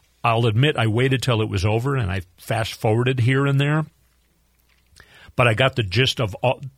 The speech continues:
all of the questions. Wow. I did it 'cause I knew I was coming on the radio and I didn't want you to have to do it. So I was gonna report about it. And, uh,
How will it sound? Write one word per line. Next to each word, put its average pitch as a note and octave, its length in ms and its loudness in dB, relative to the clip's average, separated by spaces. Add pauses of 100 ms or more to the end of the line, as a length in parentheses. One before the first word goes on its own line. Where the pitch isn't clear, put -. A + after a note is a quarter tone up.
(120)
all C3 220 2
of B2+ 80 0
the C3 60 -2
questions. A2+ 580 -2 (680)
Wow. G#2+ 560 2 (640)
I A2 80 2
did C3 240 2
it D3+ 160 0 (240)
'cause A#2 180 0
I A#2 40 2
knew D3 160 2
I D3 80 4
was C3+ 160 0
coming C#3 200 2
on C3 60 2
the A#2 80 2
radio B2 380 2
and G#2 80 0
I G2+ 80 2
didn't A#2 240 2
want A2+ 180 0
you A2 140 2
to G#2+ 100 4
have A2 220 2
to G#2+ 80 -2
do G#2 220 0
it. - 120 -6 (400)
So - 160 -10
I G2+ 60 -4
was F#2+ 100 -6
gonna G2 220 -4
report G#2 340 -2
about G2+ 300 2
it. G#2 120 -2 (1040)
And, G2+ 440 0
uh, G2 260 0